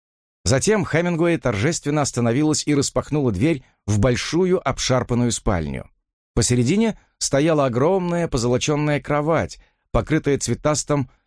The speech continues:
стеганым одеялом в пятнах. А на кровати восседал Коркоран в красно-синей полосатой рубашке, с видом полного благодушия и покоя откинувшись на несвежие подушки. Рука его была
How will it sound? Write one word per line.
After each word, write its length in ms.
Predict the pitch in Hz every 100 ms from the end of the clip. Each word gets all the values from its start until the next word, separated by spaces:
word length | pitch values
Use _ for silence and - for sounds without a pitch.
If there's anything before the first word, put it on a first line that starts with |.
| -
стеганым 540 | - - 139 127 117
одеялом 460 | 113 98 120 123 117
в 120 | -
пятнах. 520 | - 87 - 57 - _ _ _
А 80 | -
на 100 | 127
кровати 520 | 110 98 87 92 185 - _
восседал 560 | 98 135 - 185 220 202
Коркоран 560 | - 147 - 131 127 - _ -
в 80 |
красно-синей 800 | - 165 160 - 143 - 165 147
полосатой 480 | 131 123 123 139 131
рубашке, 640 | 135 127 104 - 80 76 - - -
с 180 | - 156
видом 300 | 170 160 135
полного 540 | 165 170 143 127 113
благодушия 600 | 104 113 117 165 - 131
и 220 | 123 131
покоя 460 | - 107 - 143 139
откинувшись 800 | 127 123 - 165 151 - 147 - - _
на 100 | 131
несвежие 540 | 143 131 - 120 101 104
подушки. 540 | 107 87 69 - - _ _ _ _ _ 113
Рука 280 | 110 151
его 160 | 151 139
была 340 | 127 139 139